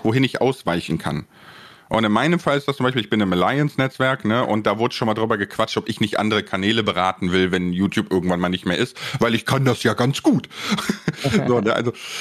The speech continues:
ich glaub, man braucht einfach Ausweichmöglichkeiten oder einen Plan B und dann sind die Zukunftsängste verhältnismäßig klein.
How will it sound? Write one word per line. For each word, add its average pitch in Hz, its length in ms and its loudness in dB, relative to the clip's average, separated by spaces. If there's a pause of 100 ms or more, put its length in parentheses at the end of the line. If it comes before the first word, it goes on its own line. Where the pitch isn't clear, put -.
(600)
ich 117 220 2
glaub, 123 180 0
man 113 120 2
braucht 113 280 0
einfach 101 260 -2
Ausweichmöglichkeiten 120 1160 0
oder 101 180 2
einen 92 140 -2
Plan 104 340 -2
B 117 300 2 (300)
und 98 200 0
dann 98 140 0
sind 98 140 -4
die 92 100 2
Zukunftsängste - 760 -4
verhältnismäßig - 840 -2
klein. 90 460 -2